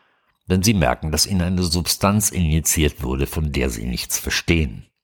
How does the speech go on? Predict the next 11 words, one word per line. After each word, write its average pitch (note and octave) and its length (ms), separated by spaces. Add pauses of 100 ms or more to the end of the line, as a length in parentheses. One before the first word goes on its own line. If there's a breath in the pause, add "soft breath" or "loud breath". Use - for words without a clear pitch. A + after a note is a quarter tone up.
(200)
Der D2+ 140
Ermittler, E2+ 540 (200)
der C2 200
in C2 80
der C2+ 140
Vergangenheit D2+ 880 (640 soft breath)
Managementtechniken C#2+ 1040
und C2+ 280
Psychosoziologie C#2 960
studiert C#2+ 420
hat, D2+ 180